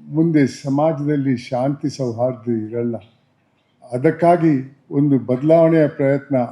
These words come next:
ಆಗಬೇಕು. ಆದರೆ ಆ ಪ್ರಯತ್ನ ಹೇಗಾಗಬೇಕು? ನಾನು, ನಾನು ಚಿಕ್ಕವನಾಗಿದ್ದಾಗ ನನ್ನ ಪೋಷಕರು ಹೇಳ್ತಾ ಇದ್ರು, "ಇದು ಮಾಡು, ಇದು ಮಾಡಬೇಡ" ಅಂತ. ತಪ್ಪು ಮಾಡಿದ್ರೆ ಏಟ್ ತಿಂದದ್ದು ನೆನಪಿದೆ.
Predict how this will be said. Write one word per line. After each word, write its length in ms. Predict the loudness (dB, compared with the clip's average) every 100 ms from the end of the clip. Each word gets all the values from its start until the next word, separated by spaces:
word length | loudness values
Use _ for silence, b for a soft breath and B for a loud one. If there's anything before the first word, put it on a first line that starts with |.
| -8
ಆಗಬೇಕು. 720 | -4 -4 -4 -6 -6 -8 -16 _ _ _ _ _ _ 2
ಆದರೆ 560 | 2 4 4 4 0
ಆ 180 | 0 0
ಪ್ರಯತ್ನ 540 | 2 2 4 4 2
ಹೇಗಾಗಬೇಕು? 1040 | 2 4 4 4 2 2 0 -2 -2 -6 -10 _ _ _ _ _ _ _ _ _ _ 0
ನಾನು, 420 | 2 2 0 2
ನಾನು 180 | 2 2
ಚಿಕ್ಕವನಾಗಿದ್ದಾಗ 1000 | -2 0 2 4 2 0 -2 0 0
ನನ್ನ 220 | 0 -2 -2 -4
ಪೋಷಕರು 380 | -4 -2 -2 0
ಹೇಳ್ತಾ 360 | 0 0 -2
ಇದ್ರು, 160 | 0 -2
"ಇದು 140 | -2
ಮಾಡು, 380 | 0 0 0 0
ಇದು 160 | 0 -2
ಮಾಡಬೇಡ" 480 | -2 -2 -2 -2
ಅಂತ. 240 | -2 -4 -8
ತಪ್ಪು 500 | -12 -4 -2 -2 -2
ಮಾಡಿದ್ರೆ 440 | -2 -2 -2 -2
ಏಟ್ 220 | -2 -4
ತಿಂದದ್ದು 400 | -2 -2 -2 -2
ನೆನಪಿದೆ. 600 | -4 -4 -6 -10 -14 -16